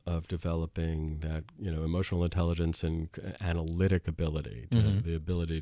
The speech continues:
Speaker 1: to handle new facts, uh, and put them in, find new patterns. Um, but I also think that, uh,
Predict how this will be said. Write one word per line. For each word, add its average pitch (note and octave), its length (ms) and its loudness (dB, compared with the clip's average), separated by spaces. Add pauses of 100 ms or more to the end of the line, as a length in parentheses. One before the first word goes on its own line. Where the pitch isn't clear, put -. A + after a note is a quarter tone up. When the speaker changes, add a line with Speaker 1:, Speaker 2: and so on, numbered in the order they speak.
Speaker 1:
to D#2+ 260 -4 (300)
handle E2 380 0
new E2 180 2
facts, E2 500 -2 (340)
uh, D#2+ 440 0
and D#2+ 180 -2
put E2+ 160 -2
them D#2+ 140 -2
in, D#2 320 -4 (160)
find F2 340 -2
new F2 140 0
patterns. D#2+ 580 -4 (840)
Um, F#2 600 4 (540)
but A2+ 120 4
I A#2+ 60 2
also C#3+ 240 0
think B2 320 0
that, F#2 340 -2
uh, E2+ 580 0